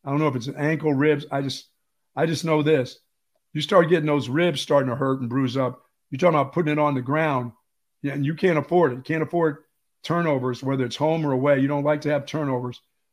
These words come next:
I'm just not quite sure that, uh, he'll, he'll be ready. I mean, eventually. And I'm, when I say eventually, I mean eventually this season. I'm not talking about he shouldn't get snaps. Obviously, he did some things that, that,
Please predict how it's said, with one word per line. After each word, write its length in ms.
I'm 120
just 160
not 200
quite 260
sure 420
that, 300
uh, 140
he'll, 220
he'll 260
be 240
ready. 460
I 60
mean, 360
eventually. 640
And 140
I'm, 140
when 100
I 80
say 160
eventually, 400
I 80
mean 160
eventually 640
this 280
season. 300
I'm 100
not 180
talking 280
about 300
he 180
shouldn't 280
get 180
snaps. 420
Obviously, 380
he 60
did 220
some 160
things 280
that, 240
that, 240